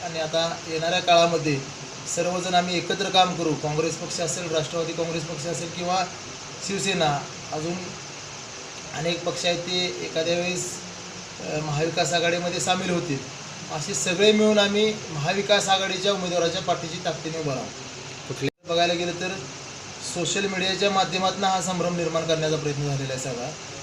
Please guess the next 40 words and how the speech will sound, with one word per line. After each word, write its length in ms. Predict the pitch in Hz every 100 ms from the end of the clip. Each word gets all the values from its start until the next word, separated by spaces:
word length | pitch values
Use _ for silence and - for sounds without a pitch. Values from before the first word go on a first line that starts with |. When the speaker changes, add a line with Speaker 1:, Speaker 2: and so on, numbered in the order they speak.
| - 139
Speaker 1:
खरं 140 | 160
खरं 140 | 175
वस्तुस्थिती 560 | 165 160 185 170 170 180
अशी 240 | 170 160
नाही 260 | 175 170 175
बिलकुल. 320 | 156 147 139 123 - - -
आम्ही 140 | 151
सर्वजण 460 | 147 160 160 160 170 170 - - - -
एकत्रित 380 | 151 143 156 170 160 165
काम 160 | 170
करणार 340 | 170 170 170 160
आहोत, 220 | 160 175 -
हे 80 | 156
पूर्वी 300 | 156 160 165
आमचं 260 | 160 151 160
ठरलेलं 460 | 139 151 151 175
आहे 120 | 170 190 - - - - - 143
आणि 300 | 156 165 175 175 - - - - -
आता 140 | 175
उमेदवारी 380 | 165 170 180 175
घोषणा 260 | 165 147
झाली, 160 | 175 170
त्यामुळे 220 | 180 175
हे 60 | 175
आम्ही 200 | 175 170
बरोबर 360 | 170 175 180 175 - -
सर्वजण 380 | 165 180 180 180
मिळून 320 | 180 185 170
बरोबर 280 | 175 175 175
राहून 200 | 175 180
काम 200 | 170 160
करणार 280 | 156 139
आहोत. 140 | 123 117 - - - - -
त्यामुळे 340 | 165 170 170
कुठलाही 380 | 139 165 180 190
संभ्रम 440 | - 170 165 175 160
किंवा 240 | 170 170
महाविकास 560 | 165 156 165 160 160 165
आघाडीत 300 | 160 160 156
कुठली, 460 | 160 147 160 170